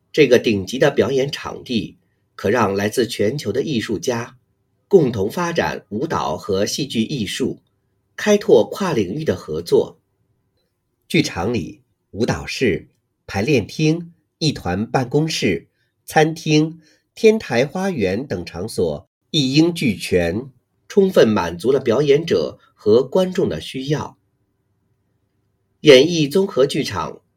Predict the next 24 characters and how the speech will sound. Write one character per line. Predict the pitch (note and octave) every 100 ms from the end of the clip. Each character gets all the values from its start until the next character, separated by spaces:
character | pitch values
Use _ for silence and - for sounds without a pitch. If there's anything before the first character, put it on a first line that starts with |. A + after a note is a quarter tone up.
| _
南 | - A2 G#2+
面 | F3+ C3+
是 | G#2
海 | A2 - D#2
滨， | D2+ C#3+ D#3+ E3+ - _ _ _ -
北 | G#2 F#2
面 | D3 C3 F#2
是 | - C#3 G#2+ G#2+
艺 | E3 C3+
术 | A#2 A#2+
广 | G2 F2 D3
场。 | - - - _ _ _ _ _ _ _ _ _
观 | - D#3+
众 | D#3 C3+
来 | G2+
到 | G2 B2
这 | F#3 C3+
里 | F2+ E2 - _
欣 | - - E3+
赏 | D3 E2+ G2+
表 | G#2 A#2
演 | E3 D#2+ -
之 | - D#3+
余， | A#2 E2 A2